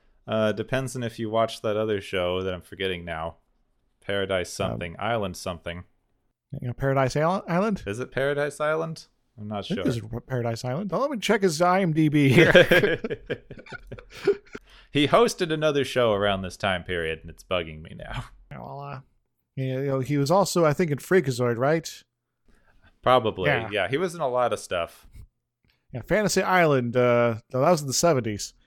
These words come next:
Speaker 1: Okay,
Speaker 2: Hmm.
Speaker 1: so I guess later he hosted Fantasy Island. That's what
Speaker 2: Okay.
Speaker 1: a lot of people started knowing him for later.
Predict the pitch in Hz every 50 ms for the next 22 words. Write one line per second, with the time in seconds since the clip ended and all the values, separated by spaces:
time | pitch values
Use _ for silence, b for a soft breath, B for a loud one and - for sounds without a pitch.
0 | - - 113 113 110 - 101 90 82 - 123 - - _ _ - - 123 113 110
1 | 110 110 110 131 131 - - 117 117 123 123 107 107 101 101 107 98 101 95 90
2 | - - 95 95 - 95 92 87 85 82 - - 90 87 85 82 82 80 80 _
3 | b b b b b b b b 123 147 147 - 196 170 160 156 160 151 143 131
4 | - 139 135 - 175 151 - - 127 120 117 110 101 101 104 101 95 92 92 92
5 | 92 92 90 - 101 98 90 87 85 87 82 78 78 69 71